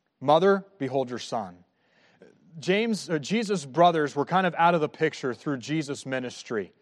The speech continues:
even up until the, the cross. But what I find fascinating is that Jesus appears to James.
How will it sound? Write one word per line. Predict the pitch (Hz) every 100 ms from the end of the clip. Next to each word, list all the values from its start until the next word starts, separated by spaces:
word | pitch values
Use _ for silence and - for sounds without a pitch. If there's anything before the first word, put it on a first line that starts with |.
| _ _ -
even | 202 226
up | 196 190
until | 180 160 175 175
the, | 147 139 -
the | 135
cross. | - 147 117 90 - - _ _ _ -
But |
what | 143 151
I | 190
find | 190 190 175
fascinating | 160 156 151 151 139 135 139
is | 143 135
that | 143 131
Jesus | 117 151 180 170 202 180
appears | 160 - 143 143 143 139 - - _ _ _ _ _ _ -
to | 117
James. | 107 120 101 82 _ - -